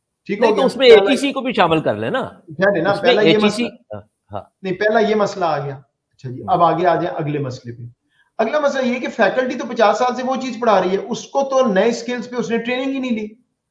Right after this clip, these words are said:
Speaker 1: तो अगर मैं वो करना भी चाहूं, जो कि एचईसी के निसाब में मुझे इजाजत है चीजें change करने की किसी हद तक,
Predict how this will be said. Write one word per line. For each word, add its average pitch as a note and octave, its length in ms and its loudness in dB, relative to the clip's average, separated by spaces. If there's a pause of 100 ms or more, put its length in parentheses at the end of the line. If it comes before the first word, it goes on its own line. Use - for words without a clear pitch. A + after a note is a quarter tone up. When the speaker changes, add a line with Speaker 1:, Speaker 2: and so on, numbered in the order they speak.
(140)
Speaker 1:
तो A#3+ 60 0
अगर B3+ 460 2
मैं C4+ 140 2
वो C#4+ 100 2
करना C4+ 320 2
भी E4 100 0
चाहूं, F#3+ 460 -2
जो G#3+ 120 0
कि A3+ 120 -2
एचईसी A3+ 320 -6
के B3 140 -6
निसाब G3+ 320 0
में A#3+ 80 -2
मुझे A#3 200 -4
इजाजत G#3 360 0
है G3+ 500 0
चीजें G3 240 -2
change F3 240 -4
करने C#3+ 280 -4
की D#3+ 380 -6
किसी G3 200 -6
हद D3+ 160 0
तक, - 500 -4